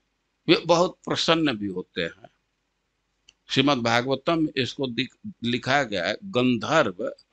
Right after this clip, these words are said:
नगरोपमम। जैसे कभी आकाश में ऐसा बादल दिखता है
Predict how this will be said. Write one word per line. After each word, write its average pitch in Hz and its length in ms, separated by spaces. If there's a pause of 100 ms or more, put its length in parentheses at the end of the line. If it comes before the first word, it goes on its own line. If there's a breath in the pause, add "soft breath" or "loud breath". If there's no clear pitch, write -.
(520)
नगरोपमम। 110 1040 (920)
जैसे 139 520 (100)
कभी 147 220 (140)
आकाश 139 680
में 98 460
ऐसा 147 380
बादल 147 520
दिखता 160 380
है 131 460